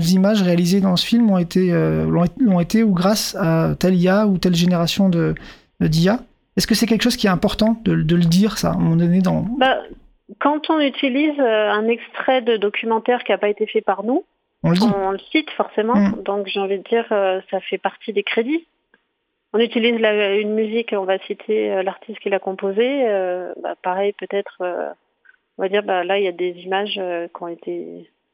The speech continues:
Speaker 2: prises par ailleurs. Là où c'est un peu plus tendancieux, je pense, c'est par exemple en, en photo, avec les dernières générations, euh, de, de Photoshop. Si on a fait par exemple une image, euh, verticale et qu'au final on veut l'utiliser en horizontal,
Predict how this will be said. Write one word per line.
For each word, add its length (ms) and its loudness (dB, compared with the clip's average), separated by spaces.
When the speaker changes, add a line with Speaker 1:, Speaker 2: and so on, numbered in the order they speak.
Speaker 2:
prises 260 -14
par 120 -4
ailleurs. 320 0
Là 160 4
où 120 -4
c'est 160 4
un 100 2
peu 140 -2
plus 180 -6
tendancieux, 460 0
je 60 -8
pense, 260 0
c'est 100 0
par 140 0
exemple 360 -2
en, 400 -2
en 80 0
photo, 600 0
avec 240 0
les 100 2
dernières 380 0
générations, 920 -2
euh, 300 -2
de, 240 -2
de 140 -4
Photoshop. 560 -2
Si 160 2
on 160 2
a 140 0
fait 120 -2
par 120 0
exemple 300 -2
une 100 0
image, 400 0
euh, 160 2
verticale 600 0
et 100 0
qu'au 180 -6
final 320 -2
on 80 -2
veut 140 -4
l'utiliser 680 -2
en 160 -4
horizontal, 680 -2